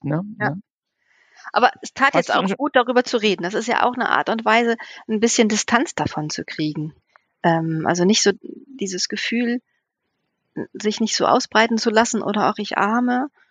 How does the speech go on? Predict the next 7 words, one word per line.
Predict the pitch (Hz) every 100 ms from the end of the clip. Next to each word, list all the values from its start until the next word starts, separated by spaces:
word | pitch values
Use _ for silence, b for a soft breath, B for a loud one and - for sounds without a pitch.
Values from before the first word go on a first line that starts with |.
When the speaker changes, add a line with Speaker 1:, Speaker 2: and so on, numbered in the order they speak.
| _ _ _ _ _ _ _ _ -
Speaker 2:
sondern | 208 220 220
aha, | 196 226 254 -
o-, | -
okay, | - 233 233
so | 208
ist | 131 -
das. | 214 220 -